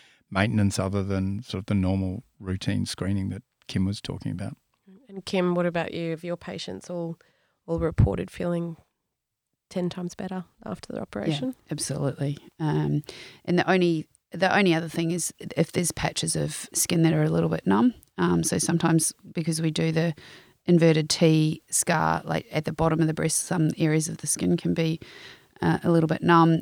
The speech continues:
Speaker 3: and as the nerves to the nipples are recovering, patients can get electric shock and kind of uncomfortable type feelings. It's not, it's not a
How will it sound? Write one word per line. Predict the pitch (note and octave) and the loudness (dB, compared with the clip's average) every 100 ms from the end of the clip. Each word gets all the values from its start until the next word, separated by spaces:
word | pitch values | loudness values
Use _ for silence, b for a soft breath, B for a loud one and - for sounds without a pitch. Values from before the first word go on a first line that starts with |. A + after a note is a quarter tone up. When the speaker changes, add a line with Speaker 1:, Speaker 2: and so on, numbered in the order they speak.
| - | 2
Speaker 3:
and | E3 D#3+ | 2 4
as | E3+ E3 | 2 2
the | F3 | 2
nerves | E3 E3 D#3+ - - | 4 4 4 4 2
to | - D#3+ | 0 -2
the | D#3+ | 2
nipples | D#3+ G3 - E3+ D#3 - _ - - - | 2 2 0 0 -2 -4 _ -8 -6 -2
are | D3+ D3+ | 0 0
recovering, | D3+ - E3 D#3+ D#3+ E3+ - B B B - | 0 2 2 2 2 0 -2 B B B -6
patients | D#3 - D#3 | -4 -4 -4
can | - E3+ | -2 -2
get | - - | -4 -6
electric | D#3+ D3+ - - | -6 -6 -8 -8
shock | - D#3 - | -4 -4 -2
and | D#3 D#3+ - | -2 -2 -4
kind | - E3 | -6 -6
of | D#3+ _ - | -6 _ -4
uncomfortable | D#3+ D3+ D3+ D#3+ - G#3 A3+ | -4 -2 -4 -4 -4 -4 -4
type | - A#3 | -4 -6
feelings. | - A#3 B3 B3 - - | -2 0 2 2 0 -8
It's | A3 G3+ | -8 -2
not, | A3 - - b b b b b | 0 -2 -8 b b b b b
it's | - | -4
not | G#3 | 0
a | F#3 | 0